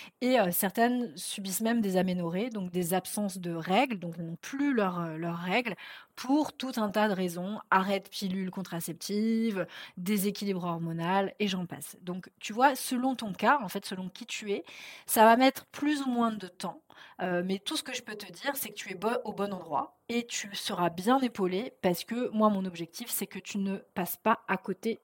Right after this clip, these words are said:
d'une cause qui peut, euh, potentiellement être zappée, euh, quand on est suivi, par exemple, en individuel avec un naturo, avec un seul cerveau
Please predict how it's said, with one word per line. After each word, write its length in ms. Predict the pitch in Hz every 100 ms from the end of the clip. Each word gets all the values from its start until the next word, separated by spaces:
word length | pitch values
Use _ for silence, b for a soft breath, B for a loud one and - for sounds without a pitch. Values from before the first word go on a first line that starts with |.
| -
d'une 300 | 190 196 175
cause 500 | - 165 254 247 180 B B B B
qui 180 | - 196 - _
peut, 220 | 269 277 294 -
euh, 140 | 170
potentiellement 640 | 170 202 214 208 202 240 -
être 220 | 208 196
zappée, 500 | 170 185 185 185 180 B B B 175
euh, 140 | 170 -
quand 300 | 202 196 202
on 100 | 190
est 100 | 190
suivi, 320 | - 196 -
par 160 | 190
exemple, 400 | 180 190 196 214
en 100 | 196
individuel 600 | 180 180 180 180 175 214
avec 240 | 208 170 -
un 80 | 170
naturo, 560 | 170 - 185 185 294 B B B -
avec 280 | 185 - -
un 120 | 233
seul 220 | 233 233
cerveau 640 | - 208 185 185 208 285